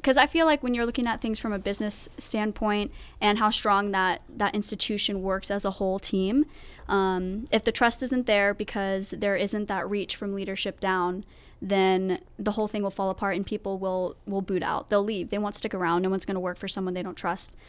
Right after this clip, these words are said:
It, it was same thing in the private sector and definitely the same thing in the military. And so if leadership doesn't start to, I would say, at least try to understand their perspective, um, and the way that we communicate,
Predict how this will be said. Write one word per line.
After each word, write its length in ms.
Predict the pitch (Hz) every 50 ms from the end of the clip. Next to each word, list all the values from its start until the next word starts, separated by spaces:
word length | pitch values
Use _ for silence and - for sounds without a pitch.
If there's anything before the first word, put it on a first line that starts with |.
| - - - - - - -
It, 160 | - - - -
it 100 | 214 208
was 260 | 202 202 - - - -
same 240 | - - - 226 220
thing 160 | - 233 220
in 60 | 214
the 60 | 208 202
private 260 | - 208 196 196 196
sector 240 | 202 196 - - 196
and 160 | 190 185 180
definitely 300 | 196 196 - 190 190 180
the 40 | 190
same 160 | - 190 190
thing 120 | - 190 190
in 60 | 185
the 60 | 185
military. 560 | 185 185 185 185 - - 185 180 180 185 196 - - - - - - - - - - - - - - 302 -
And 640 | - 208 208 202 202 202 196 196 196 196 185 - - - - - - - - - -
so 320 | 226 - - 233 214 202
if 480 | 202 - 208 202 196 - - - - 262 -
leadership 640 | 208 208 226 226 226 240 233 - - 214 208 202 -
doesn't 360 | - 208 202 214 202 170 - - - -
start 340 | - - - 202 180 160 -
to, 340 | - - 202 196 185 190 - - -
I 100 | 202 196
would 160 | 190 196 190
say, 400 | - - 196 185 185 185 - - - - -
at 140 | 214 208 190
least 200 | 220 214 - -
try 240 | - 214 196 196 202
to 180 | - - 208 196
understand 520 | 202 196 190 190 - - 202 196 190 196
their 80 | 190 190
perspective, 640 | - 196 - - - 190 202 - 277 294 320 - - - - - - - - - - -
um, 600 | 208 202 196 196 190 190 190 190 190 202 226 269 -
and 120 | 214 208
the 60 | 208
way 160 | 202 208 202 208
that 140 | 196 180 180
we 160 | 185 190 202
communicate, 720 | 214 - 254 247 254 254 277 269 - 302 302 294 302 320